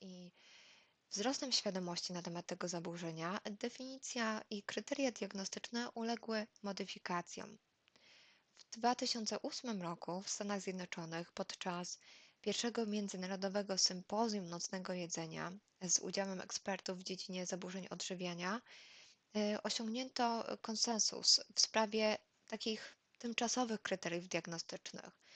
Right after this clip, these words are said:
One są potrzebne po to, żeby można było ruszyć z badaniami i, em, uzyskać odpowiedź na to, co predysponuje takie osoby do rozwinięcia tego,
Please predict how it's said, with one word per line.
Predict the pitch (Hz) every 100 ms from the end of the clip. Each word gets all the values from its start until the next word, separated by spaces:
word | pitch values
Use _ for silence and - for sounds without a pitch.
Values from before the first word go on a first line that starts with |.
| - - -
One | 220 214
są | 220 240
potrzebne | 254 247 - 196 202 214 -
po | 208 196
to, | - 226 233
żeby | 220 196 202 196 202 - - -
można | 214 214 226
było | 202 214
ruszyć | 208 208 226 196
z |
badaniami | - 190 190 196 202 202 208 214 -
i, | 190 190 196 - - - _ _
em, | 202 196 196 190 196 196 - _ -
uzyskać | 196 226 - 220
odpowiedź | 214 - 220 214 -
na | 196
to, | 214
co | 214 -
predysponuje | - 240 226 - 240 247 254 214
takie | 170 -
osoby | 175 - 180 180
do | 185
rozwinięcia | 180 185 190 180 185 180 180
tego, | - 196 175 170